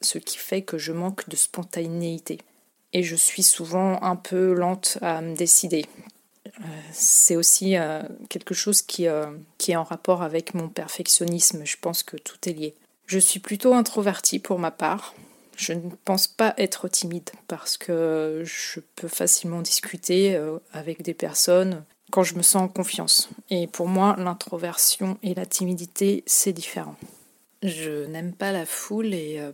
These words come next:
pour moi, euh, c'est très difficile, euh, les situations où, dans lesquelles je me retrouve où il y a beaucoup de monde, hein.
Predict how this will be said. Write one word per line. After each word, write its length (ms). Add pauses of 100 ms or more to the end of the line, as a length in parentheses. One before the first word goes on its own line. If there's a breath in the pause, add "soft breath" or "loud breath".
pour 180
moi, 380
euh, 260
c'est 520
très 200
difficile, 560
euh, 80
les 120
situations 840
où, 520
dans 100
lesquelles 220
je 140
me 60
retrouve 480
où 80
il 60
y 60
a 140
beaucoup 380
de 60
monde, 260
hein. 80